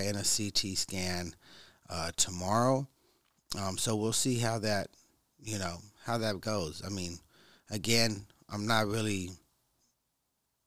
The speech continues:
worried about it. You know, and I think a lot of that mentality probably comes from just the, the doctor's, um, opinion,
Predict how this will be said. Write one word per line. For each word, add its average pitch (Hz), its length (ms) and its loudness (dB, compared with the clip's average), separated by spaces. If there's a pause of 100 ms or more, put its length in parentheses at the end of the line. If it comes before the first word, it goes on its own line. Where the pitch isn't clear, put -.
(640)
worried 101 420 4
about 110 300 4
it. 110 160 -4 (2250)
You 113 160 2
know, 104 120 2
and 104 100 0
I 110 60 4
think 135 220 4
a 101 40 4
lot 101 180 8
of 104 40 2
that 104 120 4
mentality 95 600 2
probably 98 320 2
comes 104 300 -2
from 90 320 0 (400)
just 104 300 2
the, 87 460 0
the 90 180 -4
doctor's, 90 800 2 (1800)
um, - 580 -8 (600)
opinion, 92 600 -2